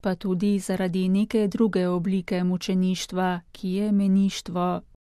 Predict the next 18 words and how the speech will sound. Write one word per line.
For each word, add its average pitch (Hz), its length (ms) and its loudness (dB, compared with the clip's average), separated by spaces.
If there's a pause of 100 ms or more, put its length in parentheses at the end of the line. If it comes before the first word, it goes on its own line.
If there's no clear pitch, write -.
(120)
Le 220 180 0
to 247 260 2
je 220 160 4
močno 202 420 2
prisotno 190 840 0
zlasti 180 540 -4
v 208 140 2
puščavi. 175 880 -4 (320)
Na 180 360 2
don 190 380 4
Azolana 180 760 2
je 190 160 0
naredilo 196 680 2
velik 208 420 2
vtis, 196 680 -2
s - 120 -12
kolikšno 233 580 2
svobodo 180 920 0